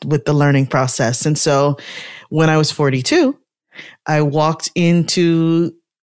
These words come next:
a music store in the neighborhood and felt silly. That's when I started my drum journey. And it, that has become super, super different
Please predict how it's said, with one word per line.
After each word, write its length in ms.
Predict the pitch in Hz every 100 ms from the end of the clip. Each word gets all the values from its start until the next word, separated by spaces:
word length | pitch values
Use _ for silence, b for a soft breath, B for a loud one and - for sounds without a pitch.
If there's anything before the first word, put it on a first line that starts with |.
| _ -
a 280 | 165 160
music 320 | 165 226 262 190
store 400 | - 160 262 - _ _ 170
in 80 |
the 80 | 185
neighborhood 500 | 175 147 135 147 208 - _ _ _ _ _ _ _ _
and 760 | 139 139 135 135 135 135 127 107 _ - -
felt 240 | 147 -
silly. 380 | - 127 165 294 _ _ _ _ _ _ _
That's 240 | 110 120
when 100 | 131 123
I 20 |
started 520 | - 143 135 147 160 _ _ _ _ _ _ _ _ _ -
my 100 | 165
drum 300 | 160 196 262
journey. 340 | 151 113 120 - _ _ _ _
And 180 | 196 190
it, 200 | 185 147
that 180 | 180 202
has 220 | 196 156
become 400 | 139 135 147 127
super, 640 | - - 196 214 - 143
super 420 | 127 - 196 185 147
different 540 | 127 143 - 127